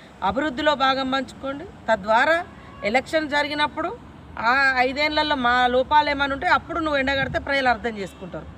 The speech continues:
వానకాలం రాకముందే వాన పడతలేదు, వాన పడతలేదు అంటారు. మరి పంటలు చేతికి రాకముందే పంట ఎండిపోయింది, పంట ఎండేది. ఇది ఏం మాటలు?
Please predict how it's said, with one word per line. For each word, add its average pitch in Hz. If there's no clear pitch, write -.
వానకాలం 277
రాకముందే 269
వాన 269
పడతలేదు, 269
వాన 196
పడతలేదు 170
అంటారు. -
మరి 240
పంటలు 277
చేతికి 285
రాకముందే 269
పంట 254
ఎండిపోయింది, 262
పంట 214
ఎండేది. 170
ఇది 208
ఏం 247
మాటలు? 208